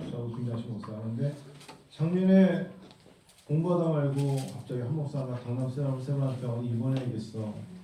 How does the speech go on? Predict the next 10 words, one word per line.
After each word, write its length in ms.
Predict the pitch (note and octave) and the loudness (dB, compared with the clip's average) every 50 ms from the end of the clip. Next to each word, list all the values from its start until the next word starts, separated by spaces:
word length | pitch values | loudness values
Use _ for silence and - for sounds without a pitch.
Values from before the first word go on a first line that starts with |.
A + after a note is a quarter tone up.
| - - - - - - - - - | -14 -14 -14 -14 -16 -16 -16 -14 -6
"왜?" 320 | G#2 A2+ A#2+ C3 C#3 C#3+ A#2+ | -2 2 6 6 6 6 4
그러더니만 680 | A2 A2+ A#2 A#2 A#2 A2+ A2+ A2 G#2+ A2 G#2+ G#2 - - - - - - - - - - - - - | 2 0 -2 -2 0 -2 -2 -2 -2 -2 -4 -4 -4 -8 -14 -18 -20 -20 -20 -20 -20 -20 -20 -18 -10
폐에 220 | - F#3+ G3 F#3+ | -4 -2 0 0
물이 300 | E3+ C#3+ A#2+ G#2+ A#2 A#2+ | 2 0 0 -2 -4 -4
차가지고 580 | A2+ - - A2+ A2 G#2 G2+ G2+ G2+ F#2+ G2 A2 A#2 B2+ D#3 F3+ - - - - - A#2 | -6 -6 -6 -6 -6 -6 -8 -10 -10 -10 -10 -8 -8 -8 -8 -8 -10 -10 -8 -6 -4 -2
입원해가지고 560 | A2+ A2+ B2 A#2+ A#2 A2+ A2 G#2 F#2 - A2+ | -2 -2 -2 -2 -2 -4 -4 -6 -6 -6 -8
지금까지도 580 | - - B2 B2+ C3+ C3+ B2+ B2 B2 A#2 A2+ A2 | -8 -6 -4 -4 -4 -4 -4 -4 -6 -4 -6 -6
저렇게 420 | G#2 G2+ G2+ - - A2+ A2 - - | -8 -8 -10 -8 -6 -6 -6 -6 -4
헤매면서 460 | D#3 F#3+ F#3+ E3+ D3 C3+ B2+ A2+ - A2+ | -2 0 0 0 0 -2 -6 -6 -6 -2
오늘 240 | A#2+ C#3 C#3+ C3+ B2 | 2 2 2 2 2